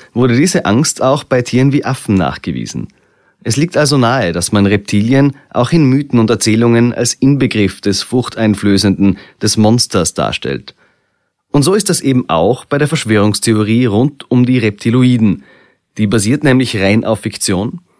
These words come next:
hat aber dennoch viele Anhänger, die an sie glauben. Schuld daran sind Autoren.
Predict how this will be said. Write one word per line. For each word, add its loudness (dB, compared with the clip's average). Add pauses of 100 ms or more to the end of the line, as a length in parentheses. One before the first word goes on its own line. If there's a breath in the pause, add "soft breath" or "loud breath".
(200 soft breath)
hat -2
aber 2
dennoch 2
viele 0
Anhänger, 2
die -4
an 2
sie -2
glauben. -2 (680)
Schuld -4
daran -2
sind -2
Autoren. -4